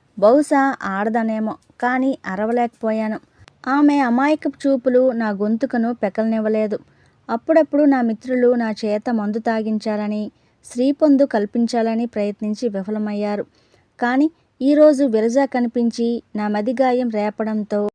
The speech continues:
ఇంత రాత్రివేళ వయసులో ఉన్న ఓ స్త్రీ బీచ్ రోడ్లో ఒంటరిగా నిల్చుని ఉందంటే అది తప్పకుండా విటుల కోసమేననే నా మిత్రుల పలుకులు జ్ఞప్తికి వచ్చాయి. మందు మనసును మభ్యపెడితే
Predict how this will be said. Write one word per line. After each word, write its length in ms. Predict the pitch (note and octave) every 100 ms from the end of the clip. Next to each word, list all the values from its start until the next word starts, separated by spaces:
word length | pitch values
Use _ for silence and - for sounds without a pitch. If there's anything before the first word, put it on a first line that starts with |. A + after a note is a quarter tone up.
| _ -
ఇంత 200 | D4 D4+
రాత్రివేళ 760 | D#4 A3+ A3 B3+ D#4 D#4 D4+ C4 B3+ C4+
వయసులో 500 | A3 G3+ B3 D4+ D#4
ఉన్న 220 | D4+ C4+ C4 C4
ఓ 140 | A3+
స్త్రీ 360 | A3 A3 A3 B3
బీచ్ 380 | G#3 G#3+ A3 B3
రోడ్లో 400 | A#3+ A#3 A3+ A3+ A3 - _ _ -
ఒంటరిగా 520 | G#3+ B3+ C4+ D4 D4 D4
నిల్చుని 380 | B3+ A#3 B3
ఉందంటే 540 | A#3+ A3+ A3 A3 G#3 G#3 G#3 - _ _ -
అది 180 | A#3 C4+
తప్పకుండా 680 | A3+ G3 - - D4 C4+ C4+
విటుల 320 | A3 G#3+ A#3+
కోసమేననే 920 | C4 C4 B3 B3+ B3 B3 A#3 A3+ A3+ - G3+
నా 100 | G3+
మిత్రుల 400 | G3 - A#3 B3+
పలుకులు 460 | A#3 G#3+ G#3+ G#3 A3
జ్ఞప్తికి 460 | G3+ F#3+ - G#3+
వచ్చాయి. 360 | G3+ F#3 - - _ _ _ _ _ _
మందు 360 | A3 B3 C#4+ D#4
మనసును 480 | D4 A#3 A#3 B3+ B3
మభ్యపెడితే 680 | A3+ G#3 G3+ G#3 G#3 G3+ G#3